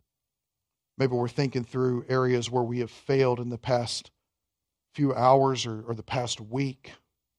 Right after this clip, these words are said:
Maybe we're thinking upon situations that were so devastating to our life that if we would have known the scriptures at that time, we could have addressed it and things would have been much differently.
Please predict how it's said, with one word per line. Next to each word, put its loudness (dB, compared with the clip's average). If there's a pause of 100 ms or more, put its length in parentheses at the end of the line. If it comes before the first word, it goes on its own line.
(800)
Maybe 2
we're -2
thinking -4
upon -2
situations -4
that -6
were -10
so -4
devastating -4
to -4
our 2
life 2 (920)
that 2
if -2
we 0
would 4
have 2
known 2
the -4
scriptures -2
at -8
that 0
time, -4
we -6
could -6
have -4
addressed -4
it -10
and -12
things -4
would -10
have -8
been -8
much -6
differently. -8